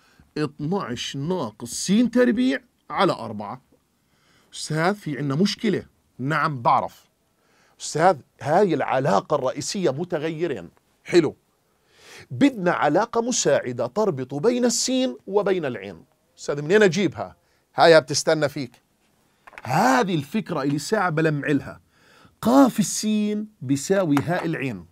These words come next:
اعمل علاقة على هاي. هذه علاقة مساعدة. قاف السين بيساوي هاء العين. قاف السين اثناعش ناقص س تربيع على أربعة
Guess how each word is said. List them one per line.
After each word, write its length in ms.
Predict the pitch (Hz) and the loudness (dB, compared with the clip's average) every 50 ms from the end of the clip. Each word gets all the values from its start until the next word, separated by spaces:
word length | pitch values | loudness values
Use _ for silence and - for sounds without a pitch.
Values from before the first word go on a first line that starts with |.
| _ _ _ _ _ _ _ _ _ 202 | _ _ _ _ _ _ _ _ _ 2
اعمل 280 | 180 147 160 160 156 | 4 4 2 2 2
علاقة 380 | 127 131 143 151 151 151 - 107 | 4 4 4 4 2 2 -2 -4
على 160 | 104 113 98 | -4 -6 -8
هاي. 220 | 87 - 71 62 _ _ _ _ _ - | -10 -14 -18 -20 _ _ _ _ _ -6
هذه 440 | 131 143 175 190 165 131 117 120 104 | 0 4 6 6 6 6 4 0 -2
علاقة 420 | 95 113 131 139 170 185 - 185 | 0 0 2 2 2 2 0 -2
مساعدة. 640 | 185 196 - - - 110 92 78 90 92 73 - - _ _ _ _ _ _ _ _ _ _ _ - | -4 -4 -6 -6 -6 -6 -6 -6 -10 -14 -14 -16 -20 _ _ _ _ _ _ _ _ _ _ _ 0
قاف 420 | - 175 175 170 147 120 - - 139 | 4 8 10 10 10 8 4 0 -8
السين 680 | 120 - - - - 151 151 151 156 170 196 240 269 254 - _ _ _ _ _ _ _ - | -10 -8 -8 -8 -6 -4 -2 0 0 2 0 0 -2 -6 -12 _ _ _ _ _ _ _ -14
بيساوي 1120 | 120 110 120 139 139 - - 139 143 151 170 170 165 156 143 139 143 156 202 233 240 233 - - - - - - - - | -6 -4 -4 -2 -2 -4 -4 -4 -2 -2 0 0 0 -2 -2 0 2 2 2 2 0 -2 -6 -14 -20 -20 -20 -20 -20 -20
هاء 800 | - - - 120 131 147 156 160 165 170 185 196 202 220 240 - - _ - | -18 -12 -8 -4 -2 0 2 2 2 4 4 4 4 2 0 -2 -8 _ 2
العين. 500 | 208 175 156 131 113 123 113 90 78 - - _ _ _ - - _ _ _ _ _ _ _ _ _ - - - - _ _ _ - | 4 4 4 4 0 -2 -4 -6 -10 -14 -20 _ _ _ -20 -20 _ _ _ _ _ _ _ _ _ -20 -20 -20 -20 _ _ _ -2
قاف 320 | - 226 254 262 - - | 2 6 6 6 6 6
السين 560 | 240 226 - - 233 226 214 208 202 226 240 - - _ _ _ 151 | 2 2 2 0 0 0 0 0 -2 -4 -8 -12 -18 _ _ _ -4
اثناعش 760 | 151 - - - 147 170 202 190 139 113 113 - - - | -4 -4 -6 -6 -4 -2 -2 -2 -2 -4 -6 -8 -10 -8
ناقص 580 | 135 127 135 160 185 180 135 - - - - 113 | -8 -6 -2 0 2 2 0 0 -4 -8 -12 -10
س 220 | - - - - 190 180 156 131 120 | -8 -8 -4 -2 0 0 0 -2 -4
تربيع 440 | - 135 127 135 135 135 156 156 120 | -4 -4 -4 -4 -2 -2 -2 0 0
على 160 | 110 131 131 | 0 0 -2
أربعة 580 | 127 - 151 143 123 127 139 135 147 202 285 | -2 -2 -4 -4 -2 0 0 2 4 2 2